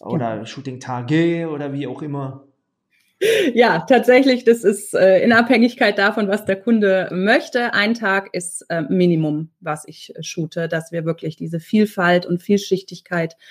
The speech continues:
Speaker 2: und Tiefe auch erreichen können.
Speaker 1: Hm, Tiefe in Form von fallen
Speaker 2: Mhm.
Speaker 1: lassen und dann wirklich
Speaker 2: Ja.
Speaker 1: den Kern rauszubekommen. Ja, ja, ich,
Speaker 2: Ja.
Speaker 1: kenne ich natürlich von vielen Shootings und, äh, das ist, äh,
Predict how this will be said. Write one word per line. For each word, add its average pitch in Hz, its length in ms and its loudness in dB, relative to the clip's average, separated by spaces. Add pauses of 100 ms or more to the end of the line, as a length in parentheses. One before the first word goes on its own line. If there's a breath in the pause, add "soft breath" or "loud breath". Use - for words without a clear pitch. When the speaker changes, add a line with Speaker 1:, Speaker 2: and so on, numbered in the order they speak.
(200 loud breath)
Speaker 2:
und 175 160 4
Tiefe 233 400 4
auch 147 100 0
erreichen 143 460 -4
können. - 440 -12 (200)
Speaker 1:
Hm, 110 400 -16
Tiefe 123 340 -12
in 117 140 -10
Form 120 240 -10
von 117 160 -12
fallen 117 440 -2
Speaker 2:
Mhm. 117 60 -4
Speaker 1:
lassen 113 440 -6
und 117 220 -8
dann 117 240 -12
wirklich 147 320 -6
Speaker 2:
Ja. - 80 -12 (220 loud breath)
Speaker 1:
den 139 140 -6
Kern 139 340 -4
rauszubekommen. 123 1080 -8
Ja, 135 180 -4
ja, 123 180 -4
ich, 123 140 -14
Speaker 2:
Ja. 165 100 -2 (260 loud breath)
Speaker 1:
kenne 160 200 -2
ich 170 80 -4
natürlich 160 300 0
von 143 120 -8
vielen 160 380 -6
Shootings 147 560 -12
und, 127 340 -14
äh, 123 140 -10
das 135 200 -12
ist, - 220 -12
äh, 135 280 -4